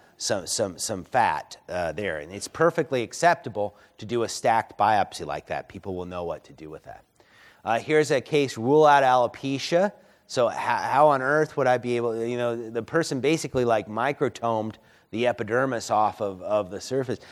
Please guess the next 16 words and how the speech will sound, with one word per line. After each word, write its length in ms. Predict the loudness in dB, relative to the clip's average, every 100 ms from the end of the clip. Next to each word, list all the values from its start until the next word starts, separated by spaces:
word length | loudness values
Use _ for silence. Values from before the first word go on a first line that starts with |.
| -20 -4
How 280 | 2 6
would 160 | 6 6
I 200 | 6 4
honestly 540 | 2 0 0 -2 -4
know 220 | 0 2 2
if 100 | 2
there 100 | -2
was 140 | -2
an 60 | -2
alopecia 600 | 0 -2 -2 -4 -2 -2
there 160 | -2
or 40 | -2
not? 220 | -4 -6
Because 240 | -10 -6
the 120 | -4
hair 480 | -2 0 2 2 -2